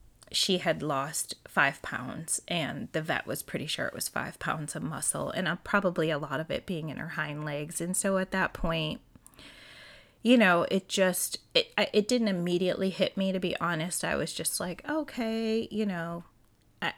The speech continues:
I don't even remember what I said. <laughs> I don't even really remember, um, leaving. Um, but I know when I got home and had a moment to just process everything, I realized that,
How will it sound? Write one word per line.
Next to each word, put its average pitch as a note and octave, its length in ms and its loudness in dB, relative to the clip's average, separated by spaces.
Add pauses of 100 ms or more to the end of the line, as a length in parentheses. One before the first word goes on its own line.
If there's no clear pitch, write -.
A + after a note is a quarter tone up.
I F3+ 120 -2
don't F3+ 160 0
even D#3 380 -2
remember D3+ 480 -2
what C#3+ 160 -2
I C3 140 0
said. G#3 560 2
<laughs> - 40 8
I B3+ 120 12
don't - 200 6
even A3+ 380 10
really - 340 0
remember, F3+ 760 2 (680)
um, F3+ 440 10
leaving. G3 760 4 (560)
Um, E3+ 340 2
but E3 120 0
I F3 120 4
know E3+ 200 2
when E3 140 0
I F3 80 2
got E3+ 300 -4
home F3 300 2
and E3 120 0
had D#3+ 220 0
a D#3+ 60 2
moment D#3+ 360 -4
to - 100 -8
just - 240 -4
process - 640 -4
everything, D#3+ 920 -6 (1000)
I F3+ 160 2
realized D#3 720 -2
that, - 280 -4